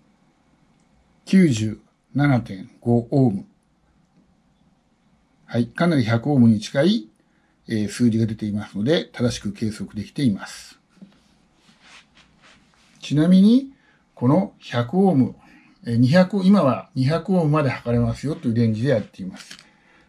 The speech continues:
ここで一キロオームを測ると計測できないはずなんですが、その場合には、この一エラー表示。この一というのはエラー表示なんですが、エラー表示のまま、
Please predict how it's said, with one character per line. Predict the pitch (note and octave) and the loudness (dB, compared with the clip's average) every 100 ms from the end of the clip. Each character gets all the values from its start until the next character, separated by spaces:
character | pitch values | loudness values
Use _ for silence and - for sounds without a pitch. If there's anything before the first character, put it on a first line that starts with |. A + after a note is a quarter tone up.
| _ | _
こ | - A#2+ | -12 -4
こ | F3 | 2
で | G#3+ A#3 _ _ _ - | 2 0 _ _ _ -14
一 | - - | -10 -8
キ | - | -4
ロ | F3 F3 | 0 2
オ | F3+ E3 | 4 4
ー | |
ム | C3 G#2+ | 4 2
を | |
測 | - - A#2+ G#2+ | -4 -8 -6 -6
る | - | -2
と | D3 G3 - _ - _ _ _ _ | -2 -2 -4 _ -20 _ _ _ _
計 | D3+ C#3+ | -4 -4
測 | D3+ C#3 | -4 -2
で | A#2+ | 0
き | D#3 | 2
な | F3+ | 2
い | |
は | G#2 G#2 | 0 -4
ず | A2 | -2
な | G#2+ | -2
ん | |
で | G2 | -4
す | - A2 | -6 -4
が、 | D#3 A3 | -4 -4
そ | - C#3 | -6 -2
の | C3+ | 0
場 | D#3 | 2
合 | C3+ | 2
に | G#2+ F#2 | 0 -4
は、 | A#2 A3 - - - _ _ _ _ _ - _ _ _ _ _ _ _ _ _ _ | -4 -4 -6 -20 -20 _ _ _ _ _ -20 _ _ _ _ _ _ _ _ _ _
こ | - C3+ | -2 0
の | B2 | 0
一 | D#3 A#2+ F3+ F3+ - _ | -4 -4 -2 -2 -4 _
エ | - | -2
ラ | D#3 F3 | 4 4
ー | E3 F3+ | 4 2
表 | A#2+ | 0
示。 | - - _ _ _ _ _ _ _ - | -4 -14 _ _ _ _ _ _ _ -6
こ | E3+ | -2
の | E3+ | -2
一 | E3+ | -4
と | F3 | 0
い | |
う | A#2+ | 0
の | |
は | G#2 | 2
エ | A#2+ | 0
ラ | B2+ | 0
ー | |
表 | A#2+ A#2 | 0 -6
示 | F#2 | -6
な | F#2 | -10
ん | |
で | F2+ | -12
す | - | -8
が、 | C#3+ - - - _ _ C#3+ | -6 -6 -8 -20 _ _ -2
エ | |
ラ | C#3+ | 2
ー | C#3+ | 2
表 | B2 | 2
示 | D3 A#2 | 0 0
の | G#2 | 0
ま | G2+ G#2+ | -2 0
ま、 | D#3 - | 0 -2